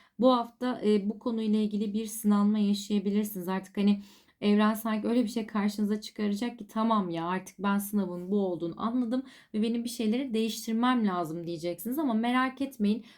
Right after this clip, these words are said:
bu dengeye gelecek bir koru-, konu. Ee, yani zorlanacağınız böyle uzun bir süre daha devam edecek bir konu değil. Hatta bu hafta bunun başlangıçları olacak. Parasal kayıplarınızı toparlamaya başlayacaksınız ve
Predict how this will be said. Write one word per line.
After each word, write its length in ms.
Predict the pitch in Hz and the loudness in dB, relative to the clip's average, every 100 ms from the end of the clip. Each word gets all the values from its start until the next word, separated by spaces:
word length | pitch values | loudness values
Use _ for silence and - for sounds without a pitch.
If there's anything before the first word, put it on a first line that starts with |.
| _ | _
bu 140 | 254 226 | -4 -2
dengeye 360 | 247 247 262 | 0 0 0
gelecek 540 | 214 226 220 240 240 226 | 0 0 0 -2 -4 -8
bir 100 | - | -6
koru-, 480 | 214 185 170 - | -2 -2 -4 -12
konu. 400 | - 175 175 202 - _ - _ | -10 -6 -4 -6 -8 _ -20 _
Ee, 100 | 196 | -2
yani 520 | 190 190 196 202 202 | 0 2 2 2 2
zorlanacağınız 1000 | 202 226 220 214 214 208 208 208 208 196 | 0 0 0 2 2 2 2 4 2 2
böyle 160 | 202 214 | -2 -2
uzun 340 | 220 208 233 | -4 -4 -2
bir 120 | 214 208 | -2 -2
süre 280 | - 208 | -2 -2
daha 220 | 202 208 190 | 0 0 0
devam 260 | 208 208 | 2 2
edecek 360 | 190 190 202 - | 0 -4 -10 -10
bir 80 | 208 | -6
konu 380 | 208 208 202 | 2 2 2
değil. 280 | 247 233 233 - - | 0 -2 -2 -10 -10
Hatta 400 | - 233 - 208 | -6 -6 -4 0
bu 100 | 233 | 0
hafta 320 | 226 220 208 190 | 0 -2 -2 0
bunun 220 | 233 220 | 0 2
başlangıçları 800 | 226 226 220 208 190 - 202 196 | 0 -2 -2 0 -2 -4 -4 -4
olacak. 520 | - 214 208 165 170 - - _ | 0 2 2 0 -4 -8 -20 _
Parasal 400 | 233 226 214 226 | -2 -2 0 -2
kayıplarınızı 760 | 220 226 208 202 196 190 170 156 | -2 -2 -2 0 -4 -4 -6 -10
toparlamaya 800 | - 170 196 185 190 190 190 190 | -10 -8 -4 -2 0 0 -2 -2
başlayacaksınız 1000 | 180 208 - 220 220 208 - 233 214 190 | -4 -4 -4 -4 -4 -6 -6 -4 -2 -2
ve 180 | 226 | -2